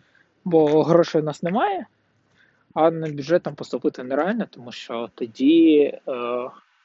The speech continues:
був двохтисячний рік, е, вимагали близько двох тисяч, ой, двох тисяч, близько п'яти тисяч, е, доларів, е,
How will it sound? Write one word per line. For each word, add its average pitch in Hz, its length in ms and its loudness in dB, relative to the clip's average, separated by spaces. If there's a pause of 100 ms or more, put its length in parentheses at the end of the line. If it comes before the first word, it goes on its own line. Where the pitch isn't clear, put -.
(720)
був 123 180 0
двохтисячний 135 640 -2
рік, 269 320 0
е, - 40 -4 (540)
вимагали 147 540 4
близько 123 560 0
двох 120 360 0
тисяч, 123 440 -4 (160)
ой, 143 140 6
двох 120 240 -6
тисяч, - 360 -16 (320)
близько 170 280 4
п'яти 180 260 2
тисяч, - 480 -4
е, 127 400 4
доларів, 139 720 2
е, 156 60 -14